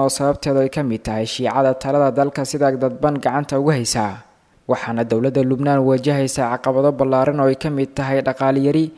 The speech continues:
Laba sano oo kaamil ah ayuu bannaan yahay kursiga madaxtinimada ee dalka Lubnaan. Saliim Al-Xisi ayaa marar badan waxa uu soo noqday ra-iisul wasaaraha dalka Lubnaan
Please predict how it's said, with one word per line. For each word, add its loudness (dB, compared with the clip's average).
Laba -4
sano 0
oo 4
kaamil -2
ah 0
ayuu 2
bannaan -2
yahay 0
kursiga -4
madaxtinimada -2
ee 4
dalka -2
Lubnaan. 0
Saliim 0
Al-Xisi -4
ayaa 2
marar 0
badan 0
waxa 0
uu 0
soo 2
noqday -2
ra-iisul 0
wasaaraha 2
dalka 0
Lubnaan 2